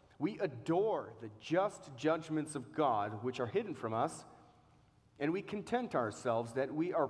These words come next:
pupils of Christ, who have only to learn those things which he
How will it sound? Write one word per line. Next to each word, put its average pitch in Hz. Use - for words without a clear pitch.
pupils 123
of 139
Christ, -
who 165
have 151
only 208
to -
learn 175
those 143
things 139
which 135
he 117